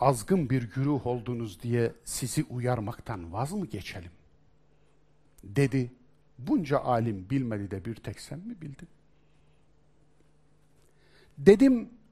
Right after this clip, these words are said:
"Müşrikler İbrahim'in nesliyiz diyor, kırdığı putlara tapıyorlardı."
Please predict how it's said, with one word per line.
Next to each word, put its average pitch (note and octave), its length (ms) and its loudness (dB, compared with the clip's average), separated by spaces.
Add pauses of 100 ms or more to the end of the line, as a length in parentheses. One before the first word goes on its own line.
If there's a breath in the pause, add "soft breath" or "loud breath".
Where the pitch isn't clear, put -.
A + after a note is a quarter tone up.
(120)
"Müşrikler C4+ 600 2
İbrahim'in F3 840 4
nesliyiz D3 600 0
diyor, A#2 380 -8 (240)
kırdığı C#3+ 500 4
putlara C3+ 520 0
tapıyorlardı." G2+ 800 -12